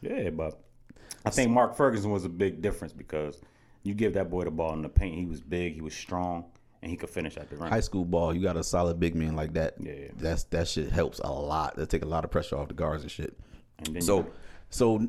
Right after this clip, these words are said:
Speaker 2: y'all was number two going into the tournament that year. So
Speaker 1: Yeah, you
Speaker 2: now
Speaker 1: corrected me on that.
Speaker 2: Yeah, yeah, yeah. You know,
Speaker 1: <laughs>
Speaker 2: I see you try to get crazy. Say, "Yeah, I was number one." Nah,
Speaker 1: Listen,
Speaker 2: hold
Speaker 1: number
Speaker 2: on, hold on. Y'all
Speaker 1: when
Speaker 2: number
Speaker 1: you
Speaker 2: two.
Speaker 1: on top, you always feel like you on top.
Speaker 2: Yeah, you just felt like it's just been number one the whole time.
Speaker 1: Yeah, we always number one.
Speaker 2: So y'all number two.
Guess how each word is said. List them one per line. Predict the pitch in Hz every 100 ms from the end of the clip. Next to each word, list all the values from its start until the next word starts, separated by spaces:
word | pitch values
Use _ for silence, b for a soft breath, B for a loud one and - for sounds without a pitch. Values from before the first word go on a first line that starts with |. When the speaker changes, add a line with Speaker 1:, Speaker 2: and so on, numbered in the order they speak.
| - -
Speaker 2:
y'all | 156 180
was | 160
number | 143 139 107
two | - 135
going | 101 87
into | 82
the | 82
tournament | - 82 73
that | 76 78
year. | 76 78 - b b b b b
So | - 110
Speaker 1:
Yeah, |
you | 117
Speaker 2:
now |
Speaker 1:
corrected | 117 123 110 101
me | 95
on | 90
that. | 90 104 -
Speaker 2:
Yeah, | 123 117
yeah, | 107 107
yeah. | 101
You | 98 101
know, | - 90 -
Speaker 1:
<laughs> | -
Speaker 2:
I | 87
see | -
you | 104
try | 90 98
to | 90
get | 90
crazy. | - 113 92 87
Say, | 95 101
"Yeah, | 117
I | 127
was | 135 131
number | 135 135
one." | 135 135 123
Nah, | 123
Speaker 1:
Listen, | 123
Speaker 2:
hold | 123 123
Speaker 1:
number | 123
Speaker 2:
on, | 120 117
hold | 113 120 113
on. | 110
Y'all | 117
Speaker 1:
when | 127
Speaker 2:
number | 165
Speaker 1:
you | 151
Speaker 2:
two. | 139
Speaker 1:
on | 120
top, | 185 127
you | 170
always | 165 165
feel | 160 156
like | 135
you | 123
on | 107
top. | 98 90
Speaker 2:
Yeah, | 101
you | 98
just | 104
felt | 107
like | 95 98
it's | 98
just | 92
been | 92
number | 104 101
one | 107 104
the |
whole | 92 90
time. | 82 78 80
Speaker 1:
Yeah, | 104
we | 120
always | 139 127
number | 101 85
one. | 78 -
Speaker 2:
So | -
y'all | 101 110
number | 120 123 117
two. | - 95